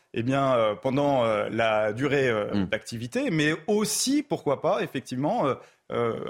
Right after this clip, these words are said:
Speaker 1: après, euh, l'âge du départ à la retraite, tel qu'il était, euh, prévu, tel qu'il était convenu. Donc, il faut repenser le modèle pour que le travail ne soit plus dissuasif.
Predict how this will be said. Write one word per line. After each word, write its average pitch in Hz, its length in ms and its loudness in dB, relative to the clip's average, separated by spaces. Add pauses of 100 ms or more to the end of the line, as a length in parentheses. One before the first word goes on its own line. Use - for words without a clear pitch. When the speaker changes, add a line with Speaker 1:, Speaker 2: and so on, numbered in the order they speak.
Speaker 1:
après, 135 560 -2
euh, 127 140 -4
l'âge 123 280 -2
du 127 80 -12
départ 120 300 -2
à 117 80 0
la 107 80 -2
retraite, - 480 -8
tel 123 200 -4
qu'il 113 220 -8
était, 117 320 -2
euh, 104 220 -2 (120)
prévu, 120 360 -8
tel 127 160 -4
qu'il 123 160 -6
était 113 160 -6
convenu. 131 280 -2
Donc, 208 200 -4
il 156 60 -8
faut 170 160 0
repenser 226 520 -2
le 202 60 0
modèle 170 400 0 (480)
pour 190 360 0 (320)
que 160 380 0
le 147 140 0
travail 156 320 0
ne 175 100 -4
soit 151 300 -2
plus 226 140 -2
dissuasif. 139 500 -6